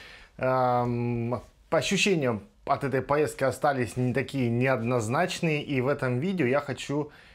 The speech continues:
ну, скажем так, сделать кое-какие выводы и поделиться ими с вами.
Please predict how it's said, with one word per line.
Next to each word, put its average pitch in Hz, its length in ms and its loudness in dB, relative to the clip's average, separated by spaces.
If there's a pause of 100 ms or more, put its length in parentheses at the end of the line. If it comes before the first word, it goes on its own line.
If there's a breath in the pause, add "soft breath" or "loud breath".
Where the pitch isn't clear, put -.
(100)
ну, 156 140 -6
скажем 135 420 0
так, 143 240 0
сделать 147 480 0
кое-какие 131 640 0
выводы 127 580 2
и 131 220 -4
поделиться 113 720 -2
ими 117 440 -4
с - 200 -10
вами. 101 480 -2